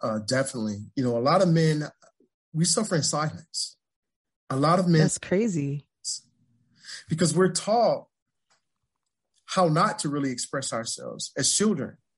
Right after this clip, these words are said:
Speaker 1: Man up.
Speaker 2: Weird.
Speaker 1: Wipe your tears away. Don't be crying. Don't act like a punk. You're not a sissy.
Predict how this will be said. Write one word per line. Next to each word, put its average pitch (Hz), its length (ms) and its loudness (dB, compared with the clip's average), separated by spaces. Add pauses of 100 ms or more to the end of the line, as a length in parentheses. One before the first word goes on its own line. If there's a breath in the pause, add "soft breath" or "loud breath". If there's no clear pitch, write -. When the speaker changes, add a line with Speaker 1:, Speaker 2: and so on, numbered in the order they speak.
(280)
Speaker 1:
Man 180 300 4
up. - 280 2 (800)
Speaker 2:
Weird. 208 400 -2
Speaker 1:
Wipe - 80 -20 (120)
your 202 80 -2
tears 175 60 -4
away. 143 340 -2 (140)
Don't 180 160 2
be 202 80 2
crying. 180 420 2
Don't 170 200 0
act 190 180 0
like 180 160 0
a 175 60 -4
punk. 185 420 -4
You're 165 100 0
not 170 160 2
a 160 40 -2
sissy. - 520 -4